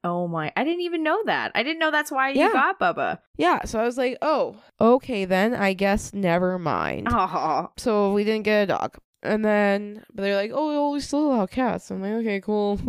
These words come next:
Speaker 2: <laughs> cats, whatever."
Speaker 1: <laughs>
Speaker 2: So, um, 'cause I've never been a cat person.
Speaker 1: Yeah.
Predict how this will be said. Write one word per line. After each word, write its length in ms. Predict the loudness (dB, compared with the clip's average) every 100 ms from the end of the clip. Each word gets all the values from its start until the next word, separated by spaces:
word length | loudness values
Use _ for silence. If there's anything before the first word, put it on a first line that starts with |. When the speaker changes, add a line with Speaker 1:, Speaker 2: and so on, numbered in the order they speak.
| -6
Speaker 2:
<laughs> 140 | -8
cats, 400 | -4 -2 -2 -4
whatever." 380 | -4 -2 -2 0 -2
Speaker 1:
<laughs> 60 | -2 -6 -10 -10 -6 -6 -4
Speaker 2:
So, 600 | 0 4 6 6 4 2 -2 -6 -6 -8 -6 -8 -4
um, 540 | 0 2 2 0 -2 -10
'cause 140 | -2
I've 140 | 0 2
never 200 | 2 2
been 120 | -2
a 40 |
cat 300 | -2 -2 -2
person. 580 | -4 -6 -8 -8 -6 -4
Speaker 1:
Yeah. 180 | -2